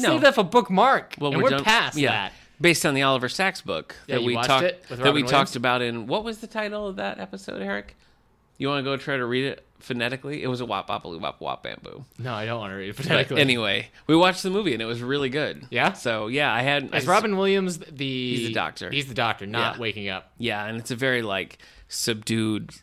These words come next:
Speaker 1: like, quirky sort of Williams role. It was good.
Speaker 2: Yeah.
Speaker 1: It was good. He
Speaker 2: Okay.
Speaker 1: did a good job. It,
Speaker 2: So
Speaker 1: I
Speaker 2: there was
Speaker 1: had
Speaker 2: no Robin Williams going, "What year is it?"
Speaker 1: No, nothing like that. But I had, I don't know, I was kinda sad watching it just because I feel sad about Robin Williams.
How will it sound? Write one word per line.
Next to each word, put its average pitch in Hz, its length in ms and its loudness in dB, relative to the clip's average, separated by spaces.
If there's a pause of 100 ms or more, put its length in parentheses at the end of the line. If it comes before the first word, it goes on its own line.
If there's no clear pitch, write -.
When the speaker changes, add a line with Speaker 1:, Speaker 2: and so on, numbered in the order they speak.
Speaker 1:
like, - 260 -12
quirky 117 500 0
sort 120 260 -4
of 120 220 -8
Williams 120 680 -4
role. 120 300 -2
It 101 40 -8
was 147 120 -8
good. 127 300 -4 (100)
Speaker 2:
Yeah. - 80 -16
Speaker 1:
It - 540 -20
was 110 100 -10
good. 98 240 -6 (120)
He 113 60 -14
Speaker 2:
Okay. 117 100 -8
Speaker 1:
did 110 140 -6
a 107 40 -8
good 104 160 -8
job. 78 240 -6 (300)
It, - 280 2 (220)
Speaker 2:
So 139 100 0
Speaker 1:
I - 20 4
Speaker 2:
there 147 120 4
was 131 100 0
Speaker 1:
had 147 40 -4
Speaker 2:
no 151 120 2
Robin 127 280 2
Williams 120 240 -4
going, 113 260 -4
"What 294 160 6
year 285 220 6
is 220 180 6
it?" 165 160 0
Speaker 1:
No, 120 260 2
nothing 110 320 -6
like 95 140 -10
that. 73 300 -4 (360)
But 139 140 4
I 131 480 2
had, 147 500 -6 (400)
I 160 80 -8
don't 196 100 -6
know, 175 120 -2
I - 20 -2
was 117 140 -2
kinda 143 180 -6
sad 120 380 -4
watching 107 340 -6
it 76 160 -10
just - 160 -18
because 113 240 -10
I 107 80 -14
feel - 380 -12 (580)
sad 113 400 -6
about 92 180 -10
Robin 98 300 -8
Williams. 90 420 -12